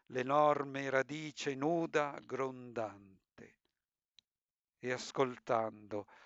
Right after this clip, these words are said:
la vocazione del vento nella geometria dei pozzi e dei camini e misurando la mia prospettiva con il compasso di foglie morte che ruota nel cortile,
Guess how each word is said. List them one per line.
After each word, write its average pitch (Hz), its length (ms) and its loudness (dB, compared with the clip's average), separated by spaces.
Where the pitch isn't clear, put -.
la 123 140 -4
vocazione 143 840 4
del 135 360 -6
vento 110 760 -2
nella 135 280 0
geometria 151 680 0
dei 139 200 -6
pozzi 160 540 2
e 147 40 -4
dei 147 160 -2
camini 131 680 -4
e 143 140 -4
misurando 143 880 2
la 139 120 0
mia 160 380 -4
prospettiva 127 1200 -6
con 139 180 -4
il 135 240 -8
compasso 143 840 2
di 131 140 -8
foglie 139 520 0
morte 151 800 -2
che - 200 -8
ruota 123 640 0
nel 120 260 -6
cortile, 139 880 -2